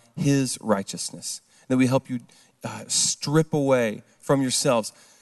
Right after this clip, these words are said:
your own righteousness, which is no righteousness at all, your filthy rags, your rebellion and your sin,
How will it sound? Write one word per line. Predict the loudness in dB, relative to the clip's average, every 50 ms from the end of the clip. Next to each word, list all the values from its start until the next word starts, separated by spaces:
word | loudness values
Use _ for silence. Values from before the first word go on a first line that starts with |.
| _ _ _ 0
your | 2 4 4 6
own | 4 4 4 4 2 0
righteousness, | 0 0 0 0 -2 -2 -4 -2 -2 -2 -2 -2 -2
which | -4 -4 -4
is | -4 0
no | 0 0
righteousness | 2 0 0 -2 -4 -4 -6 -6 -4 -4 -4 -2
at | 0
all, | 0 0 -2 -4 -8 -12 _ _
your | -6
filthy | -4 -4 -2 2 2 2 2 2 -2 0
rags, | 0 0 0 0 -4 -10 -14 -14 -14 -14 -14 -16 _ _ _ _ _ _ _ _ _ -16 -10 -2
your | 0 2 4
rebellion | 4 2 2 2 2 2 2 2 0
and | 0 -2
your | -2 -4
sin, | -4 -4 -4 -2 -2 -2 -4 -6